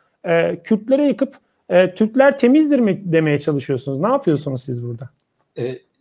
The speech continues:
Speaker 2: soru için teşekkür ederim. İstersen bir önceki nokta, iki şeyi noktalayalım. Bu soruya sonra geçeyim. Birincisi ben şu anda, e,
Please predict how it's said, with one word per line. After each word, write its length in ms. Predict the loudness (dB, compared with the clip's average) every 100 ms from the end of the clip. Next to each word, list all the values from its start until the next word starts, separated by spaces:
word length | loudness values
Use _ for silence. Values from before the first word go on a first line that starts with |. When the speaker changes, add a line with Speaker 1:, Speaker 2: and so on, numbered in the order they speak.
| -14
Speaker 2:
soru 280 | -8 -6 -4
için 240 | -4 -6
teşekkür 440 | -8 -8 -6 -6 -4
ederim. 340 | -2 -4 -6
İstersen 640 | -10 -2 -2 0 -2 -4 -4
bir 160 | -2
önceki 680 | -2 -4 -8 -8 -4 -4 -6
nokta, 420 | -8 -8 -8 -10
iki 280 | -10 -12 -12
şeyi 380 | -2 0 0 0
noktalayalım. 800 | -4 -4 -4 0 0 -2 -4 -8
Bu 60 | -12
soruya 360 | -8 -6 -4
sonra 280 | -6 -2 -2
geçeyim. 500 | -2 -8 -14 -14 -16 -20 _ -20 -20 _
Birincisi 680 | -2 0 0 -4 -4 -4 0
ben 320 | 2 2 0 -4
şu 220 | 0 2
anda, 500 | 4 2 -2 -8 -10
e, 80 | -6